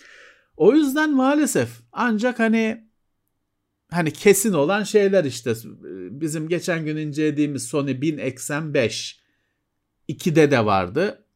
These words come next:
L dac destekliyor kesin. <laughs> Hani işte Samsung'un dediğim gibi Qua-, e, Exynos'lu olanları L dac destekliyor. Okey. Şimdi bir arkadaş demiş ki Samsung'un Qualcomm'lusu A P T X destekliyor.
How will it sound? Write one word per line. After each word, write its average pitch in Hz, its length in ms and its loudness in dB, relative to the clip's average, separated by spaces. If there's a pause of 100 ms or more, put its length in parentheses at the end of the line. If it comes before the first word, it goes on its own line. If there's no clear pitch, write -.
L 151 280 2
dac 180 240 -2
destekliyor 160 840 0
kesin. 113 500 -2
<laughs> - 100 -20
Hani 117 380 -4 (920)
işte 165 180 0
Samsung'un 185 800 4
dediğim 180 300 6
gibi 135 160 0
Qua-, 151 760 4
e, 139 100 -8 (220)
Exynos'lu 160 680 0
olanları 139 480 2 (260)
L - 20 -2
dac 170 220 0
destekliyor. 147 840 -2
Okey. 123 480 -4 (1040)
Şimdi 156 140 -6
bir 175 80 4
arkadaş 175 500 0
demiş 220 260 -2
ki 156 80 -4
Samsung'un 170 680 -4
Qualcomm'lusu 165 840 -2
A 151 200 2
P 160 180 0
T 156 180 -2
X 151 200 -6
destekliyor. 113 840 -2